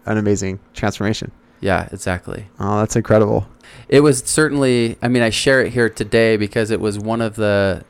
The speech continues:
Speaker 2: stories that stood out to me the most. But, uh, even if you don't baptize somebody, like, you can see conversion take place, like, change take place. And I saw that with a lot of people too.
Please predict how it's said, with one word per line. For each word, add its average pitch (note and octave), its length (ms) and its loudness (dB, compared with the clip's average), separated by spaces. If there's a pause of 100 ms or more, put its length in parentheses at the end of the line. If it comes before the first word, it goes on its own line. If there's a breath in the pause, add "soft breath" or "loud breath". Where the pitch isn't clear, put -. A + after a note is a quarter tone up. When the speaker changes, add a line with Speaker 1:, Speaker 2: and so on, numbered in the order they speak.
Speaker 2:
stories G#2 840 -4 (420)
that G#2 420 -2 (500 soft breath)
stood - 260 -2
out A2+ 200 2
to B2+ 100 -6
me A#2+ 120 -2
the A2 100 -2
most. G#2 600 0 (160)
But, B2 600 2
uh, A#2 400 2
even D#3+ 220 0
if E3+ 140 -2
you B2 60 2
don't A#2+ 160 0
baptize G#2+ 480 0
somebody, G#2+ 380 -2
like, G2+ 240 -2
you A#2 120 -4
can G2+ 320 -8 (440)
see G#2 420 -4 (120)
conversion G2+ 440 -4
take - 240 -8
place, G2 340 -6
like, F#2+ 140 -6 (120)
change G2+ 380 -8
take A2 200 -8
place. A#2 460 -6 (160)
And A2+ 180 0
I A#2 40 4
saw A#2 180 2
that A2+ 100 4
with A2 140 0
a A2+ 40 0
lot G#2+ 160 2
of G2+ 60 -8
people G#2 220 -6
too. F#2+ 260 -6